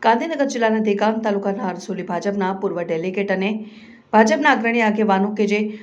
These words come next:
વર્ષોથી ભાજપમાં સક્રિય રહ્યા છે અને હરસોલી ગામે કોંગ્રેસનો ગઢ તોડીને આઝાદીના આટલા વર્ષો પછી હરસોલી ભાજપમાં તાલુકા પંચાયત ડેલિગેટ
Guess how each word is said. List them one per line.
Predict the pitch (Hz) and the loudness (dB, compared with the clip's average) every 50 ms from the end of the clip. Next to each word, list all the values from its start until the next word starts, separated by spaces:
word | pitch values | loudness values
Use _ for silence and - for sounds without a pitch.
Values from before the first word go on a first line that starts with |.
| - - | -10 0
વર્ષોથી | - 208 214 220 220 285 285 294 262 | 4 4 6 6 4 2 2 2 2
ભાજપમાં | 233 220 220 214 214 214 214 214 - | 2 2 2 0 0 0 0 0 0
સક્રિય | 208 202 208 208 233 226 214 | -2 -2 0 2 2 2 4
રહ્યા | 208 208 208 208 214 | 2 2 0 -2 -2
છે | 220 214 | 0 0
અને | 208 202 196 214 | 2 2 0 0
હરસોલી | 214 214 - 185 180 175 - - | 0 -2 -4 -6 -6 -6 -6 -4
ગામે | 185 180 180 180 180 196 196 - - - - - - 233 | -4 -2 -2 -4 -4 -6 -6 -8 -12 -18 -8 0 2 4
કોંગ્રેસનો | 233 262 285 320 285 - 262 208 - - - - | 4 4 4 0 0 0 0 0 0 -2 -2 2
ગઢ | 190 190 220 254 214 233 | 4 4 4 4 4 4
તોડીને | 233 226 247 240 190 156 - - - - - _ _ - - - 190 | 4 4 2 0 -2 -4 -6 -8 -12 -18 -20 _ _ -10 -2 2 4
આઝાદીના | 226 262 285 311 302 247 247 220 214 208 214 214 - - 214 | 4 6 6 4 4 4 2 2 2 2 0 -2 -2 0 0
આટલા | 214 214 214 277 269 262 | 2 2 2 0 0 0
વર્ષો | 240 233 226 247 220 220 | 0 0 -2 -2 -2 -2
પછી | 220 214 226 220 214 | -2 -2 0 0 0
હરસોલી | 196 214 - 208 196 196 202 208 202 | 0 0 -2 -2 0 0 0 -2 -4
ભાજપમાં | 185 180 214 208 - 185 185 196 196 | -4 -4 -6 -6 -4 -4 -4 -2 -2
તાલુકા | 196 175 175 175 190 175 - | -2 -2 -2 -4 -6 -6 -6
પંચાયત | 175 175 175 185 185 196 190 185 | -6 -6 -4 -2 -2 -2 -2 -4
ડેલિગેટ | 180 180 180 - 180 175 | -6 -6 -8 -8 -8 -6